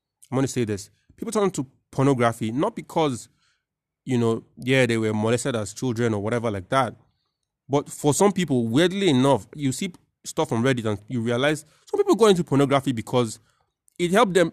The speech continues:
maybe not feel alone. You know, that they could express themselves in weird ways.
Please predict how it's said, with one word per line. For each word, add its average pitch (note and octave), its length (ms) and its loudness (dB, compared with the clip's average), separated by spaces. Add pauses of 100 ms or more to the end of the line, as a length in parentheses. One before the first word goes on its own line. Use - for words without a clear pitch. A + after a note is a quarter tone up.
maybe C3 400 2
not D#3 240 2
feel C#3+ 280 -4
alone. A2+ 500 -2 (1300)
You A2+ 120 -2
know, B2 140 0
that B2 160 -2
they B2 80 -2
could A#2 300 -8
express - 460 -4
themselves A2+ 460 -4
in G2+ 240 -6 (280)
weird A#2+ 300 2
ways. G#2 580 -2